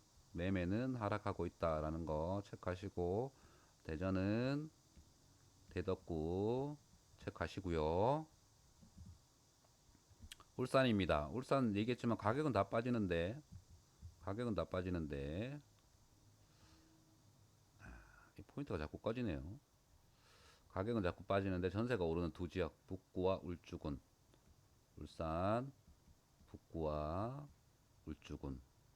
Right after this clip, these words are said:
체크하시고요. 광주 같은 경우에는 흐름을 좀 꺾을까 예측을 했었는데 다시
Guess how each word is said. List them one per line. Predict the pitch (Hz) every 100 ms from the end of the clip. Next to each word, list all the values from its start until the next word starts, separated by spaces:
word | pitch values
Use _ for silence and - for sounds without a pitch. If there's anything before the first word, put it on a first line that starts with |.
| - - _ - - - - - - _ _ - - _ - - - - - - - -
체크하시고요. | 92 - 85 - 85 78 78 110 151 170 _ - - - - -
광주 | 107 123 151
같은 | 147 135 -
경우에는 | 120 117 117 113 110 113 110 113
흐름을 | - 160 165 135
좀 | 123
꺾을까 | - 170 _ - 147 - - 127 127 110
예측을 | 110 - 131 120
했었는데 | 113 - 117 110 107 135 160 - 95
다시 | 127 135 107 92 110